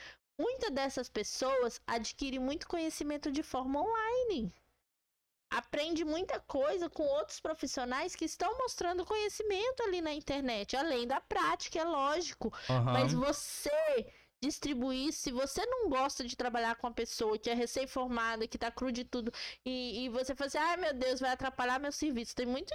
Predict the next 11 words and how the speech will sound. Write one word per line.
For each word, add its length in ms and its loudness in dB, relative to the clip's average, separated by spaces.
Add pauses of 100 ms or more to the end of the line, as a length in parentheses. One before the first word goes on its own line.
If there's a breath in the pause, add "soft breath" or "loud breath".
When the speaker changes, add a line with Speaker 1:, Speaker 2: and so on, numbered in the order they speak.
(140)
Speaker 1:
disso, 200 -2
muita 260 0
gente 260 0
pensa 360 -2
assim. 340 -2 (500 loud breath)
Eu 160 4
acho 240 2
errado, 540 0
eu 140 2
acho 260 0
que 160 -2